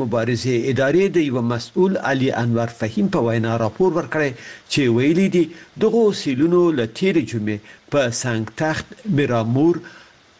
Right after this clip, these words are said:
اشترلي، شهرستان او پاتو ولسوالیو کې د استوګنې شاوخوا دوه سوه کورونه او کرنیز مځکې، د اوبو سرچینې او سړکونه ویجاړ کړي دي. په دایکنډي کې د انساني مرشوبلو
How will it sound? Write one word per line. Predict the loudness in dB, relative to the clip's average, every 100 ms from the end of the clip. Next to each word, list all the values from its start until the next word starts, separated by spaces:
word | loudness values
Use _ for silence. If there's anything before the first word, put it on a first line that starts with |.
| -2
اشترلي، | -2 -4 -2 0 2 2 2
شهرستان | -2 -2 -4 -2 -2 0
او | 2 0 0
پاتو | -2 -2 0 0
ولسوالیو | 0 -2 -2 0 -2
کې | -2 -2
د | 0
استوګنې | -2 0 0 2 0
شاوخوا | 0 -2 -2 -4 -4 -10 -14 -4
دوه | 0 0 0
سوه | -2 -2 -2
کورونه | -2 0 2 2 0
او | 0
کرنیز | -2 -2 0 -2 -2
مځکې، | -2 0 0 0 0 -2 -16 -2
د | 0 2
اوبو | 0 0 -2 -2
سرچینې | -6 -4 0 2 2
او | 2 -2 -2
سړکونه | -2 -2 -2 0
ویجاړ | 0 -2 -4 -4
کړي | 0 0 0
دي. | -2 -6 -18 -20 -2
په | 0 2 2
دایکنډي | 0 -2 -4 -2
کې | 0 2
د | 0
انساني | -2 -2 0 0 0
مرشوبلو | -2 -2 -2 0